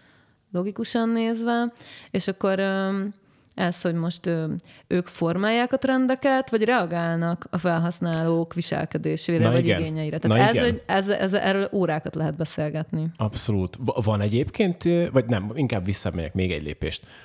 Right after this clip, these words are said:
Speaker 2: Amikor mondjuk algoritmus módosítás van, azt mi alapján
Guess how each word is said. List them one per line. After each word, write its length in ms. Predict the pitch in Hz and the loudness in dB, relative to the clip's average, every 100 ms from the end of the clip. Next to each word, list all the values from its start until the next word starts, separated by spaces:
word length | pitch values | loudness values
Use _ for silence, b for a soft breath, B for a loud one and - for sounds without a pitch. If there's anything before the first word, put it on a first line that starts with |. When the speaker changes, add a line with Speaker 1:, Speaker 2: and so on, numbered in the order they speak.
| B - | B -2
Speaker 2:
Amikor 280 | 95 95 90 | 0 0 0
mondjuk 300 | 92 90 - | 0 0 2
algoritmus 640 | 113 127 104 82 - 87 | 2 4 2 -2 -4 -4
módosítás 720 | - 101 98 92 95 78 73 - | 0 0 0 -2 -2 -2 -2 -2
van, 280 | 98 64 - b b b b _ _ | -2 -4 -10 b b b b _ _
azt 440 | - 90 - - - _ _ _ | -4 -2 -2 -8 -16 _ _ _
mi 200 | - 131 | 0 2
alapján 560 | 135 67 - 80 69 | 2 0 -2 -4 -4